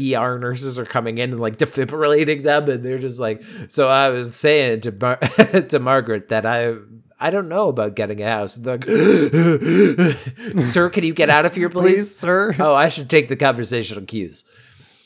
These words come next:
Speaker 1: Number six, keep talking even if there's no answer,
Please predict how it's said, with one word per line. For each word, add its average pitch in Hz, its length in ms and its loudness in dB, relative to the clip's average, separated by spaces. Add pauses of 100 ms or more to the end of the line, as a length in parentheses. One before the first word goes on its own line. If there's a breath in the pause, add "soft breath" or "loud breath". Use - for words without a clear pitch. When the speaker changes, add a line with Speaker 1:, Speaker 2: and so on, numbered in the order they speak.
(1200 soft breath)
Speaker 1:
Number 170 280 0
six, 220 380 0 (120)
keep 233 260 -4
talking 240 460 0
even 185 320 -6
if 180 120 -4
there's 165 200 -4
no 139 140 -2
answer, 123 600 -6